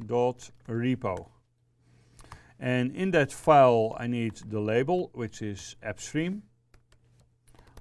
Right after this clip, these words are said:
I need the name, which is AppStream.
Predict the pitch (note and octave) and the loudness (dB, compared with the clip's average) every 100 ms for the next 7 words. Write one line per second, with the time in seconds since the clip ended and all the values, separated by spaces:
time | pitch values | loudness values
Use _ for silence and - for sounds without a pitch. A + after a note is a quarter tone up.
0 | - A2 A2+ G2+ G2+ G#2 G#2+ D#3 - - | -10 -6 -6 -6 -4 0 0 0 -6 -10
1 | G#2 - G#2 F#2+ - - - - - - | -10 -8 -8 -8 -10 -16 -18 -14 -14 -12
2 | - C3 E3+ G3 | -4 -2 -2 -4